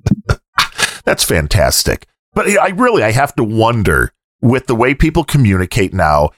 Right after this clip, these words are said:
I know that bars are hurting, and this is something, you know, at least, uh, some of them are really, like, the place we go to here. Great food, alcohol, nine dollar margarita yesterday. Everything was great. But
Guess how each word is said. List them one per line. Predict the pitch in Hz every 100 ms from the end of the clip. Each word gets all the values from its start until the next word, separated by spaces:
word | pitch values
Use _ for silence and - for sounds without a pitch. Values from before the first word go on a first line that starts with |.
| -
I | 165
know | 165 170 208 254 139 101 _ -
that | 107 113 110 107 - _
bars | 98 113 156 135 110 -
are | 101 90
hurting, | 87 76 64 71 104
and | 107
this | 110
is | 120
something, | - 104 - 147
you |
know, | 135
at | 139
least, | 143 - 127
uh, | 104 - - _ -
some | 262
of | 269
them | 160
are | 104
really, | 104 107 90
like, | 90 -
the |
place | - 101 110
we | 110
go | -
to | - 127
here. | 104 117 123 _ _
Great | 110 92 -
food, | 107 98 - 95
alcohol, | 92 107 92 92 - _
nine | 120 117 113
dollar | 113 107
margarita | 107 95 98 101 98
yesterday. | 98 92 104
Everything | 95 92 98 90
was | 85
great. | 131 135 - _ _ - -
But | 110 107